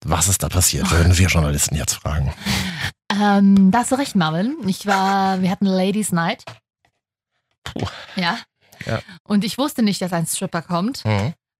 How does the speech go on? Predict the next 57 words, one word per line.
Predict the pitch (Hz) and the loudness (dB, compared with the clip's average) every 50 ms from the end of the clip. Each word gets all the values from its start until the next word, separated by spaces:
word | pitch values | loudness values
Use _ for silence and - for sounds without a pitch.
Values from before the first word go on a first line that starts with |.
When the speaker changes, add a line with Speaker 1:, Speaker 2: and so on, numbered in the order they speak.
| _ - - | _ -14 -8
Speaker 2:
Aber | - 190 185 214 | -6 -4 -4 -4
es, | 214 175 | -6 -6
er | 214 - 202 208 | -6 -6 -4 -2
machte | 220 233 - - 226 | -2 -4 -6 -8 -12
sich | 220 - | -12 -4
bemerkbar, | - 226 214 233 262 269 - - 202 196 - | -2 0 2 2 0 0 -2 -4 -4 -2 -2
als | - 196 - - | -4 -6 -6 -6
schon, | - 226 214 208 214 180 | -4 0 0 0 0 -2
also | - - - - - 180 196 190 | -4 -8 -8 -8 -10 -8 -6 -6
wir | 208 | -6
kamen | 190 - 220 233 233 | -4 -2 -2 -2 -2
in | 233 220 | -2 -4
den | 208 196 | -4 -4
Club | - 285 - - | -4 -6 -4 -2
rein, | 220 202 208 214 | 0 0 0 -2
wir | 208 208 190 | -4 -4 -2
waren | 196 202 220 | -2 -2 -2
ja | 226 | -4
schon | 220 - 214 185 | -2 0 -2 0
vor | - 220 208 208 208 - - | 0 0 0 0 0 -2 -4
allen | - 190 190 185 | -6 -6 -6 -4
anderen | - - 233 247 208 170 156 | -6 -4 -2 0 0 0 0
da, | 151 156 160 202 254 220 - 185 | 0 0 -2 -2 -4 -8 -12 -10
tatsächlich. | 127 120 190 175 123 - 185 220 - | -6 -4 -4 -4 -4 -6 -8 -8 -6
Speaker 1:
Mhm. | - 180 | -4 -2
Speaker 2:
Wir | |
waren | 180 190 202 | -2 -2 -2
noch | 214 - | -4 -6
im | - 233 285 302 | -6 -4 -2 0
leeren | 285 254 233 254 285 277 247 247 | 0 0 0 0 0 -2 -4 -6
Club, | - - - 254 - _ _ _ _ _ _ _ _ _ _ _ _ - _ _ _ | -6 -4 -4 -4 -4 _ _ _ _ _ _ _ _ _ _ _ _ -20 _ _ _
äh, | - 202 196 202 208 | -4 -2 0 0 0
und | - 190 196 196 | 0 0 0 2
haben | 208 214 | 2 0
dort | 214 196 - | 0 0 -2
ein, | 214 196 - | -4 -4 -2
ein | 214 | -4
Getränk | 202 214 - - 294 320 330 | -4 -4 -4 -4 -6 -4 -4
getrunken, | - 202 - - - 175 170 151 156 165 185 220 294 _ _ _ _ _ _ _ _ _ _ _ _ - | -4 -6 -6 -4 -2 -2 -2 -2 -2 -4 -4 -4 -8 _ _ _ _ _ _ _ _ _ _ _ _ -10
nachdem | 196 160 - 247 254 | -10 -6 -4 -4 -4
wir | 247 | -4
vorher | - - 262 147 - | -2 0 0 0 0
im | 220 | -2
Mädchenfilm | 226 277 320 - 330 294 - 269 262 240 240 | -2 -2 -2 -4 -6 -4 -2 -2 -2 -2 -2
im | 240 - | -4 -4
Kino | - - 330 311 262 202 | -4 -4 -2 -2 -2 0
waren. | 160 151 147 151 170 208 | 0 -2 -2 -2 0 0
Speaker 1:
Wo | 143 139 | 2 2
war | 143 143 | 2 0
denn | 151 170 | 0 -2
das, | 156 131 | -4 -4
in | 143 135 | -2 0
Leipzig | 120 120 123 - - 120 104 | 0 0 -2 -2 -6 -6 -2
oder | 104 101 101 | 0 2 2
was? | 180 185 - - - | 0 0 -2 -6 -6
Speaker 2:
Leipzig. | 269 311 131 | -2 0 2
Speaker 1:
Ja. | 123 120 135 | 2 2 0